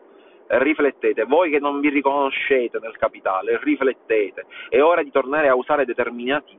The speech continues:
nomi e cognomi, è ora di tornare a utilizzare determinati termini.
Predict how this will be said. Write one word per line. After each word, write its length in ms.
nomi 500
e 160
cognomi, 760
è 120
ora 160
di 80
tornare 380
a 100
utilizzare 520
determinati 500
termini. 540